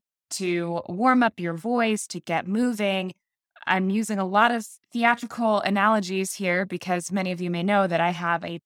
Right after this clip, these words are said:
background in professional dance, but that's what a good meeting takes.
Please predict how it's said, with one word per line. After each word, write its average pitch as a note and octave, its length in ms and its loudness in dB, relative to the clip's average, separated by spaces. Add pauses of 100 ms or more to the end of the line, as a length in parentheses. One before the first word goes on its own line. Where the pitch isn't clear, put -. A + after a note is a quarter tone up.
background E3+ 400 0
in E3 80 -4
professional E3 500 -6
dance, F#3+ 420 0 (380)
but C4+ 180 -4
that's D4+ 300 -6
what F#4 120 2
a D#4+ 80 4
good A#3 340 0
meeting G3+ 560 0
takes. - 580 -6